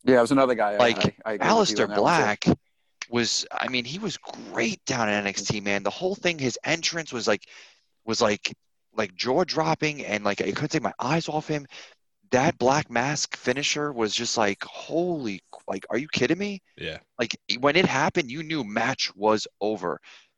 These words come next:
Speaker 2: This guy, I think, was perfect as is, and they had to bring him up, and they had to do what they had to do. I don't wanna say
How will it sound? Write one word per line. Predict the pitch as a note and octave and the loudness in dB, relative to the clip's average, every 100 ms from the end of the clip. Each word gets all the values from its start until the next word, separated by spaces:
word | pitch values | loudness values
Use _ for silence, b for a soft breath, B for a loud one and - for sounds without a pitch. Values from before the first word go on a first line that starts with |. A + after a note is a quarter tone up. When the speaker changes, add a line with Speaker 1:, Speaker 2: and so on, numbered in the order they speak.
| _ | _
Speaker 2:
This | C3 D3+ - | 2 2 4
guy, | E3+ D#3 | 2 2
I | A#2+ | 0
think, | - B2+ | -2 -4
was | A2 G2+ F2+ - | -4 -8 -12 -12
perfect | - C3 C3 B2 | 0 0 0 0
as | G#2+ G2+ - | 2 2 0
is, | G2+ F2+ D#2 - - b b - | -2 -2 -4 -12 -14 b b -2
and | G2+ | 0
they | |
had | F#2+ A#2 | 0 0
to | B2+ | 0
bring | C#3+ | -2
him | C#3+ A#2 | 0 4
up, | A2 - _ - | 2 0 _ -10
and | G2 | -8
they | F2+ | -4
had | F#2+ | -2
to | G#2+ | -2
do | B2 | -2
what | A#2 | 0
they | |
had | B2 A#2 | 2 2
to | A#2 | -2
do. | G#2+ B B - | -8 B B -2
I | |
don't | D#3 | 0
wanna | G3+ | 0
say | G3+ D3+ | 0 -2